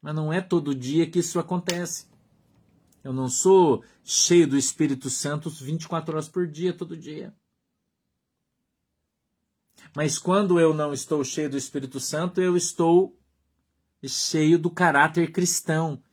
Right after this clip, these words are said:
que está sobre a minha vida. Eu tô em paz. Eu não tô irado. Né? Eu estou sob controle,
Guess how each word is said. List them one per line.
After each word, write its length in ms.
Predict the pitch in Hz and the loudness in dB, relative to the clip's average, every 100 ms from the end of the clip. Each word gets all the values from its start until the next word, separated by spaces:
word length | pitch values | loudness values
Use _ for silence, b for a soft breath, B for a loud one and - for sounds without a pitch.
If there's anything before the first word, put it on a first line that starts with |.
| _ - | _ -8
que 80 | |
está 260 | 135 - 143 | -8 -6 -8
sobre 380 | - 156 143 151 | -6 -6 -4 -6
a 20 | |
minha 220 | 156 170 | -4 -6
vida. 460 | 143 156 180 117 - _ _ _ _ | -6 -8 -8 -10 -18 _ _ _ _
Eu 80 | 113 | -18
tô 140 | - | -10
em 160 | 147 156 | -6 -6
paz. 840 | - 143 170 170 143 - - - _ _ _ _ _ _ _ _ _ _ _ _ _ _ _ _ _ _ _ _ _ _ - | 0 4 4 4 -2 -6 -12 -18 _ _ _ _ _ _ _ _ _ _ _ _ _ _ _ _ _ _ _ _ _ _ -14
Eu 60 | 127 | -10
não 220 | 139 135 | -8 -6
tô 160 | 151 156 | 0 2
irado. 720 | 143 139 160 170 151 143 101 - _ _ _ _ _ _ _ _ _ _ _ _ _ _ _ _ _ _ _ _ _ _ _ _ - _ _ _ _ _ _ _ _ _ _ _ 120 | 2 4 6 6 4 0 -2 -8 _ _ _ _ _ _ _ _ _ _ _ _ _ _ _ _ _ _ _ _ _ _ _ _ -20 _ _ _ _ _ _ _ _ _ _ _ -12
Né? 360 | 127 156 240 _ _ _ _ _ _ _ _ _ | -10 -10 -14 _ _ _ _ _ _ _ _ _
Eu 100 | 139 | -8
estou 300 | 139 - 170 | -8 -2 -2
sob 320 | - 180 165 156 | 0 0 0 0
controle, 1000 | 180 180 - 160 175 185 156 123 - | 2 2 2 4 6 6 4 0 -4